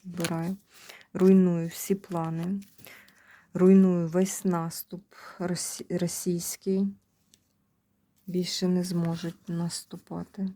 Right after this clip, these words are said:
Повністю втрачають весь потенціал.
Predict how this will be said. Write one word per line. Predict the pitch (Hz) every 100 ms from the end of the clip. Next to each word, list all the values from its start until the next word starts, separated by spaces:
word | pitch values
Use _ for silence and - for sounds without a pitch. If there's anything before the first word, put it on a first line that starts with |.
| _ _ -
Повністю | 175 175 170 - -
втрачають | - - 175 - 170 165 170 - _ _ _ - - _ _ _ _ _ _ _ _ _ _ _ _ _ _ _ - - - _ _ _ _ _ _ - _ _ _ _ _ _ _ _ _
весь | 165 151 -
потенціал. | - - 170 165 - 170 170 175 180